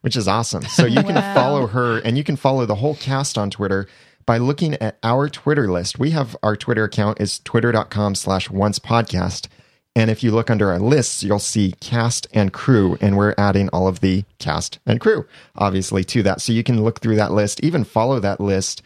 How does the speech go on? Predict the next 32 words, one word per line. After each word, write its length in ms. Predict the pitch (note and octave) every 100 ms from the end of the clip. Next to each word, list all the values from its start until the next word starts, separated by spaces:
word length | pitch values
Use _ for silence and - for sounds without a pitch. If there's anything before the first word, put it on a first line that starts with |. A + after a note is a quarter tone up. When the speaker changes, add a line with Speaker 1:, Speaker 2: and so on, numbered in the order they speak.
| _ _ _ -
Speaker 1:
in 80 | A2
itself, 540 | F2+ - F#3+ C#3+ -
and 140 | G2+ G2
you 80 |
see, 240 | F#2+ - G2+
uh, 100 | G2+
everyone 520 | G#2 G2 G2 F#2+ F#2+ -
that's 300 | F#2+ F2 - F#2+
involved 400 | F#2+ F#2+ F2+ G2+
with 160 | F#2+
Once 180 | G2+ F#2
Upon 220 | - F#2+
a 40 | F2+
Time, 320 | F#2 F#2 G2 - _ -
and 100 | A#2
also 180 | G2+ G2+
find 240 | - F#2+ F#2
out 180 | E2+
whom 380 | F#2 A2+ G2 F#2 -
you 120 | G#2 G2
should 200 | G2+ E2+
be 100 | F2
following. 500 | - F#2+ F#2+ F2 F2 _ _ _ _ _ _ _ _ _ _ _ _ _ _ _ -
I 120 | D3+
thought 280 | E3+ D#3 D#3
this 200 | B2 C3
episode 640 | A#2 A2+ - G#2 G2+ F#2+ - _ _ _ -
totally 760 | - A#2 B2 C3+ C3+ C3 B2+ - _ _ _ B2
amazing 760 | B2+ G#2+ F#2+ F2+ D#2+ - F2+ - _ _ _ _ _ _ -
because 680 | A#2 B2 C#3 B2 A#2 - - _ _ _ _
it's 240 | A#2+ G#2+ -
just 280 | B2+ -